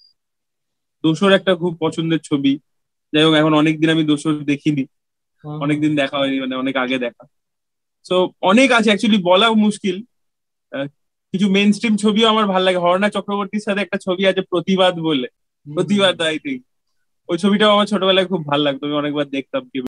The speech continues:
Speaker 1: টিভিতে দিলে।
Speaker 2: হুম।
Speaker 1: তো এবার আহ, কেন যদি ভালো লাগে তুমি বলো, definitely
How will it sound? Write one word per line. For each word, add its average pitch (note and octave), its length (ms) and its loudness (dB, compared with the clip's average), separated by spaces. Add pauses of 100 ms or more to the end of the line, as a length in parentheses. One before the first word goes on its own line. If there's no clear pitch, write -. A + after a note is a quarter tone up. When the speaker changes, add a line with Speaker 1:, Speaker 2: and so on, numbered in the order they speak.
Speaker 1:
টিভিতে B2 280 -6
দিলে। A3 260 -12 (600)
Speaker 2:
হুম। C3+ 200 -16
Speaker 1:
তো D#3+ 140 0
এবার G3+ 440 0 (360)
আহ, D3+ 420 6 (580)
কেন B3+ 420 6
যদি C4+ 220 4
ভালো B3 300 2
লাগে C4 200 0
তুমি C4+ 180 -2
বলো, B3 400 0
definitely A#3 600 -6